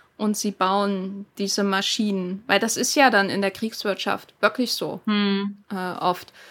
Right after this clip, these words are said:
Speaker 1: Und diese Gratwanderung, die sich da durch den ganzen Film zieht, einerseits hat man so, so Momente, wo man sagt, "Ah, da ist er aber sehr", äh, oder da geht's sehr viel um Freiheit, um Fortschrittlichkeit, um, um die,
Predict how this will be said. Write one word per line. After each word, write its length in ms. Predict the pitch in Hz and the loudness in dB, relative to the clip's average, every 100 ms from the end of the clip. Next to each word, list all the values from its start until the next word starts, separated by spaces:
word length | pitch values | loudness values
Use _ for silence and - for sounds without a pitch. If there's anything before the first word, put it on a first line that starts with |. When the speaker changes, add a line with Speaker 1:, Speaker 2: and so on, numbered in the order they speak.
| - _ _ | -20 _ _
Speaker 1:
Und 400 | 214 214 202 196 | 2 4 4 2
diese 340 | 208 208 214 208 | 0 4 4 2
Gratwanderung, 840 | - 196 269 269 240 220 214 208 | 6 6 6 6 2 4 2 0
die 120 | 202 | -2
sich 200 | 202 208 | -6 -2
da 160 | 208 202 | 0 0
durch 180 | 202 - | 0 -2
den 140 | 202 | -2
ganzen 440 | 196 202 - 202 | 0 0 -2 -2
Film 340 | 196 - 247 254 | -2 2 4 4
zieht, 220 | - 208 | 2 0
einerseits 560 | - 208 208 202 202 214 | 0 2 2 0 0 -4
hat 160 | 202 | -2
man 160 | 208 202 | -2 0
so, 260 | 202 196 - - - _ | 0 -2 -4 -20 -20 _
so 140 | - | -2
Momente, 400 | 208 196 208 208 | 0 2 0 0
wo 80 | 202 | 0
man 180 | 196 190 | 0 0
sagt, 240 | 180 - | -4 -4
"Ah, 220 | - 294 269 | 0 2 2
da 80 | |
ist 180 | - - | 0 2
er 80 | 247 | 0
aber 200 | 214 208 | 0 -4
sehr", 440 | 202 214 220 220 - _ _ - _ _ _ | -2 0 0 0 -6 _ _ -20 _ _ _
äh, 120 | 196 | -6
oder 260 | 190 202 208 | -2 4 6
da 120 | 208 | 4
geht's 340 | 202 226 - - | 2 -2 -2 0
sehr 160 | 220 | 0
viel 160 | 214 214 | 0 0
um 120 | 202 | 0
Freiheit, 500 | - - 226 262 247 | -2 4 6 6 4
um 120 | 202 | -2
Fortschrittlichkeit, 880 | 202 - 247 - 240 226 - 220 226 | -4 -2 -2 -2 -2 -4 -2 -2 0
um, 340 | 180 202 196 185 | 0 0 0 -2
um 380 | 208 196 185 - - | -2 -2 -2 -8 -12
die, 600 | - - - - 202 185 | -16 -16 -14 -6 -4 -4